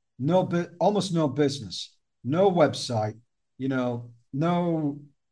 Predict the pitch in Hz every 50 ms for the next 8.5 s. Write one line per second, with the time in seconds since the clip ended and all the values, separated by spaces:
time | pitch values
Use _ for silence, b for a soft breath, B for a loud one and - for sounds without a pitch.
0 | _ _ _ - 143 135 131 131 139 127 135 147 147 143 - - 135 120 127 139
1 | 139 135 135 131 127 127 127 123 117 113 - - - 127 131 143 160 151 143 151
2 | 165 160 151 147 139 135 117 110 123 127 110 98 101 98 - _ _ _ _ _
3 | _ _ _ _ - - 135 180 202 254 262 214 196 165 175 165 139 - - -
4 | - 156 156 170 147 120 101 95 - - - - - - _ _ _ _ _ _
5 | _ _ _ _ _ - 127 151 160 151 - 165 156 151 147 139 127 135 147 160
6 | 165 156 139 - - - _ _ _ _ _ - 175 175 165 - - - - -
7 | - 151 143 120 139 135 131 135 123 120 - 131 127 113 117 110 117 - - 113
8 | 104 113 110 101 95 - 110 95 -